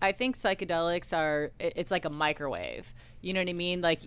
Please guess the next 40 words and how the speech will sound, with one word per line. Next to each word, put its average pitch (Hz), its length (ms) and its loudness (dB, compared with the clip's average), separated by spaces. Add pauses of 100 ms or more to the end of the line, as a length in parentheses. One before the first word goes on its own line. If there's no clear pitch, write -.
it's 180 180 0
like 185 140 2
a 185 40 -2
microwave 180 520 4
for 160 120 -8
therapy. 143 720 -2
You 185 100 -2
could 240 120 -2
go 254 100 6
to 214 80 -4
therapy 190 400 0
for 170 100 -6
twelve 165 440 0
years 160 340 -2
and, 151 100 -6
like, 135 140 -10
finally 151 480 -2
heal, 175 460 2
or - 40 -6
you 214 160 0
could 247 120 0
do 214 60 -4
psychedelics 170 800 0
a - 80 -4
few 160 220 -10
times 156 380 -2
and 147 100 -6
be 143 60 -2
like, 139 220 -4
"That 175 220 2
would've 160 200 -6
took 147 180 -8
me 143 320 -6 (260)
so - 440 0
much 147 500 -2
longer 143 460 -2
to 135 80 -4
do 135 220 -4
in 82 100 -8
therapy." 92 680 -6